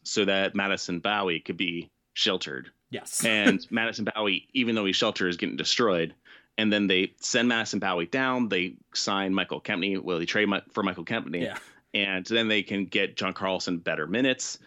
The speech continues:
Speaker 1: And everything goes better. And, hey, the Caps just won a Stanley Cup. Like,
Speaker 2: Yeah.
Speaker 1: that,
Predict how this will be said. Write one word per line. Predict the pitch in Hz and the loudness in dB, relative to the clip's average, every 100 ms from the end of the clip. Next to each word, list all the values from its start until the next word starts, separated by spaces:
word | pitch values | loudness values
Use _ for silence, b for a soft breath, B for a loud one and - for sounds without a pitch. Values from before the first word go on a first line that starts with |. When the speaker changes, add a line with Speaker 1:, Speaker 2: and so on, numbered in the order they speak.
| B B | B B
Speaker 1:
And | 104 95 98 - | 2 2 0 0
everything | 139 139 131 | 0 2 2
goes | 131 | 2
better. | 165 156 | 2 2
And, | 135 | 2
hey, | 165 | 2
the | 135 | 0
Caps | - 113 | -2 -4
just | - | -2
won | 120 | -4
a | 107 | -4
Stanley | 110 95 | -2 -2
Cup. | 90 95 - - | -2 -4 -6 -2
Like, | 107 | 0
Speaker 2:
Yeah. | - | 2
Speaker 1:
that, | 120 | 0